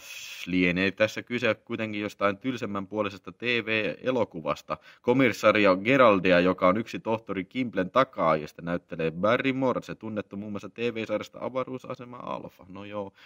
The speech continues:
se on hyvä sarja, mutta tota noin, Richard Kimball, siis hetkinen, siis onks, mitä vittua? Richard Kimball,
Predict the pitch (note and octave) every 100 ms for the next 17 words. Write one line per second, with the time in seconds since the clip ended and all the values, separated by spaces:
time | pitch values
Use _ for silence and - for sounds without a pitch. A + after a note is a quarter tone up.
0 | _ - A#2+ A2+ B2 B2+ - C3 A#2+ A2
1 | - _ - _ - G#2 - F2+ F2+ G2
2 | F#2+ F#2+ C2 F#2 C3+ - C#3 - D3+ D3+
3 | F2 C#3 - F2+ A2+ B2+ - B2+ A2+ G2+
4 | A2+ A2+ A#2+ B2+ _ - _ _ - -
5 | D#2+ - - - _ _ _ _ _ _
6 | _ _ - D#3 - C#3+ - D3+ F2 -